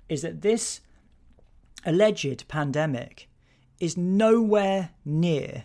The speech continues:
as dangerous or significant as has been made out by the media. It is nowhere near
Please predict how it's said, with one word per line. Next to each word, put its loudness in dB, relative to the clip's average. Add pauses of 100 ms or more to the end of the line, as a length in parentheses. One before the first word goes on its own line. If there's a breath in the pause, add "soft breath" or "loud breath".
(640)
as -4
dangerous -6 (720)
or -2
significant -6 (360)
as -2
has -4
been -6
made -6
out -10 (480 soft breath)
by -6 (200)
the -8
media. -2 (640)
It 0
is 0
nowhere 2
near -4